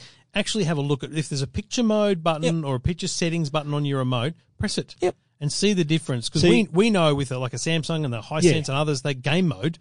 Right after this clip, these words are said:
Speaker 2: Yeah.
Speaker 1: That makes a big difference when
Speaker 2: It
Speaker 1: you're
Speaker 2: does.
Speaker 1: pumping out a PlayStation or an Xbox. It really does.
Speaker 2: But the issue, too, is it's called a different thing on different
Speaker 1: Yeah.
Speaker 2: T Vs. It's called Tru-, Motion Flow on Sony, True Motion
Speaker 1: But
Speaker 2: on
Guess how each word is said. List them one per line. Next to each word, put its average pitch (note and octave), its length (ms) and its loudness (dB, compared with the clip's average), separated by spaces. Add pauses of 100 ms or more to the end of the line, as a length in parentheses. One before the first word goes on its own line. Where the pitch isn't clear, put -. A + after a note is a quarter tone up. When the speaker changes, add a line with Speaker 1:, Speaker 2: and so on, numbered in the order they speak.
(100)
Speaker 2:
Yeah. - 220 -2
Speaker 1:
That A3 100 -2
makes B3 160 2
a A3 40 -2
big F#3 180 -2
difference E3+ 300 -2
when D3 120 2
Speaker 2:
It C3+ 40 2
Speaker 1:
you're C3 100 2
Speaker 2:
does. C#3+ 160 -8
Speaker 1:
pumping C#3 240 -2
out C3 100 0
a A#2+ 40 -4
PlayStation B2+ 560 -4
or A2+ 40 -4
an B2+ 140 -4
Xbox. - 240 -12
It D#3 80 -8
really F#3 240 4
does. B2 220 0
Speaker 2:
But D#3 100 6
the E3 220 6
issue, F3 240 6
too, E3 240 8
is C3+ 100 6
it's D3 140 2
called F3 260 8
a D#3+ 40 8
different C#3 360 2
thing D3 160 4
on C3 80 6
different C3+ 300 2
Speaker 1:
Yeah. A#2 60 2
Speaker 2:
T C#3 120 6
Vs. B2 280 2
It's B2 120 -2
called C#3 220 4
Tru-, D3+ 240 2
Motion D3 480 4
Flow D3 400 4
on C#3 100 4
Sony, E3 680 2
True E3+ 400 4
Motion D#3+ 380 6
Speaker 1:
But D3 80 4
Speaker 2:
on C#3+ 140 2